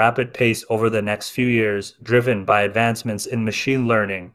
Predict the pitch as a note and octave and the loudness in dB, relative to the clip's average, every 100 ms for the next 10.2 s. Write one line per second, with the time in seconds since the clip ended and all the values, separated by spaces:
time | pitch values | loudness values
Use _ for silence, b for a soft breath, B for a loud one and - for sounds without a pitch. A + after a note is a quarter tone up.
0 | _ A#2 A#2 B2 - B2+ A2 G#2 A2+ A2 | _ -6 -2 -4 -2 0 0 0 -2 -2
1 | G#2 G2+ - A#2 - A#2+ - G#2 G2+ A2+ | -4 -8 -2 -2 -2 -6 -6 -6 -6 -8
2 | - B2+ A2 G#2+ G#2 G2+ F#2+ - A2 G#2 | -2 0 2 0 0 -4 -10 -8 -4 2
3 | G#2 G#2 G2 F#2 - - - _ _ _ | 2 2 0 -2 -10 -20 -20 _ _ _
4 | - B2 A#2+ C#3+ D#3 D#3+ E3 D3+ C3+ A#2+ | 2 4 4 4 2 2 2 2 2 4
5 | G#2+ G2+ F#2 - - B2+ A#2 B2 A2+ B2 | 4 4 -2 -8 -4 0 4 4 4 0
6 | A2+ - C3+ A2 G2+ B2 A2 G#2 A2+ - | -2 0 0 2 2 2 2 2 0 0
7 | A#2+ G#2 - - - A2+ A2 C3 - - | -2 -2 -4 -4 4 4 4 0 -6 -4
8 | G#2+ A2+ G#2+ A2+ - B2 A2+ A2+ A#2 G#2+ | -4 -2 2 2 2 0 0 -2 -2 0
9 | G#2+ G#2 G#2 - G#2+ G2+ - - - - | 2 0 -2 -2 -2 -2 -4 -4 -6 -14
10 | - - | -20 -20